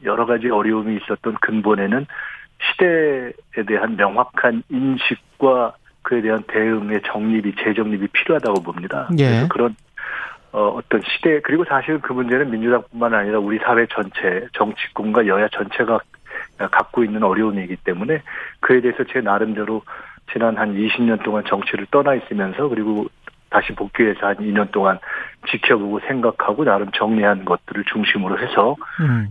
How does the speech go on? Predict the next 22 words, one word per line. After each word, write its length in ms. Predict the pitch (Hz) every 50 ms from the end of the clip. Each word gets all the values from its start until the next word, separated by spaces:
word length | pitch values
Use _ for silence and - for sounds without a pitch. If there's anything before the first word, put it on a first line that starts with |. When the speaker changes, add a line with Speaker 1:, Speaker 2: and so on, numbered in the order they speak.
| 101 -
Speaker 1:
시대 220 | - - 160 147
정신 520 | 135 135 117 117 113 - - 180 196 208 - _ _
그리고 320 | - - 107 104 101 101 95
당면 460 | - - 110 107 107 107 104 98 -
과제 560 | - - 90 95 95 - - 85 76 - - 208
이런 240 | 139 123 131 127
것들을 320 | 123 120 120 - 131 127 120 -
중심으로, 540 | - 123 110 110 120 113 107 98 101 98 95 - - - - - - - - _ _ _ -
어, 340 | - - - - - - - - - _ _ _ _ _ _
정리하려고 520 | - - 113 110 113 110 104 107 110 107 104
합니다. 260 | 98 98 98 95 98
물론 440 | 101 104 117 127 135 160 190 208 202 - - - - - - _ -
민주당이 880 | 120 123 127 120 123 123 120 123 120 117 113 110 123 151 175 185 180 - - - - - - -
화합해서, 1040 | - - 151 156 156 151 - _ _ - - - 135 120 107 - 135 151 185 202 - - - - - - - - _ _ _ - -
어, 220 | - - - - - - - - - _ _ _ _ _ _
국가와 680 | - 123 110 - - 131 123 120 113 110 110 117 113
국민에게 680 | 110 - - 117 113 113 110 107 104 104 101 104 127 123
잘 560 | - - 113 101 104 101 101 95 87 80 76
이렇게 560 | - 104 98 - - - - 95 92 98 - - - _ _ _ -
일하고 420 | 110 104 101 98 - 107 104 107
봉사하고 800 | - - - 107 104 95 - 107 95 113 117 110 143 165 202 226
그러면서 560 | - - 110 120 113 113 107 101 123 120 113